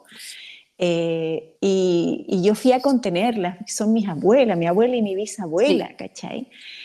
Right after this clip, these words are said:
Speaker 1: Eh, entonces, u-, algo que me surgió muy natural fue decirles, "Ya, pues, abuelitas, ¿y su Dios qué dice?". No que él dice que su volu-, "Hágase su voluntad si el, a-, aquí en la
Speaker 2: Sí.
Speaker 1: tierra como en el cielo",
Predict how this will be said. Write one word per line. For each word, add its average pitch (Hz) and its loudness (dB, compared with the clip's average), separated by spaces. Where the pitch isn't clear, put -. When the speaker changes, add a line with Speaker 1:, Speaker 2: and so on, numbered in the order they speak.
Speaker 1:
Eh, 180 0
entonces, 240 2
u-, 226 -2
algo 233 2
que 240 2
me 208 0
surgió 220 -2
muy 233 2
natural 240 0
fue 247 -4
decirles, 247 -4
"Ya, 269 0
pues, 359 -6
abuelitas, 349 -4
¿y 220 2
su 247 0
Dios - -2
qué 285 2
dice?". 202 -4
No 214 0
que 226 0
él 220 2
dice 233 -2
que 196 -2
su 208 -2
volu-, 190 2
"Hágase 220 0
su 220 -2
voluntad 202 0
si 220 -2
el, 196 0
a-, 180 -2
aquí 185 0
en 247 4
la 269 6
Speaker 2:
Sí. - 0
Speaker 1:
tierra 220 2
como 214 -2
en 214 -2
el 202 -2
cielo", 269 2